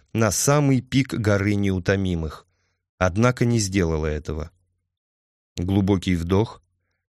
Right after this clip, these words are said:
и Джайна почувствовала лед, скопившийся на языке. Нет никакой магии, просто дыши.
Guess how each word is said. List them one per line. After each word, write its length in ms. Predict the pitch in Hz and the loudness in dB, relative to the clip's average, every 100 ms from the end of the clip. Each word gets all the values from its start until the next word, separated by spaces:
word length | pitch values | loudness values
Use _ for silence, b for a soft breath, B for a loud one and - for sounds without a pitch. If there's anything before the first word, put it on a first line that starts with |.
| _ 101 | _ -4
и 80 | |
Джайна 640 | 90 87 107 123 104 87 76 - | -2 2 2 2 0 -2 -4 -4
почувствовала 800 | 90 - 139 - - 113 117 113 | -2 0 0 0 0 2 2 2
лед, 500 | 107 95 92 - - _ _ - | 2 0 -2 -8 -20 _ _ -10
скопившийся 800 | - 104 87 95 85 95 85 95 | -2 0 0 -2 -2 -2 -2 -2
на 160 | 92 95 | 0 0
языке. 540 | 92 98 - 85 78 _ _ _ _ _ _ - | 0 -4 -2 -4 -4 _ _ _ _ _ _ -4
Нет 640 | 101 101 92 85 - - - | 0 2 2 0 -6 -14 -4
никакой 520 | 98 98 95 104 104 | -2 0 0 0 0
магии, 640 | 98 85 80 82 82 82 b b b | 0 -2 -2 -4 -6 -6 b b b
просто 400 | - 92 101 - | -2 0 0 -2
дыши. 500 | 110 110 - 87 78 | -2 -2 -2 -4 -6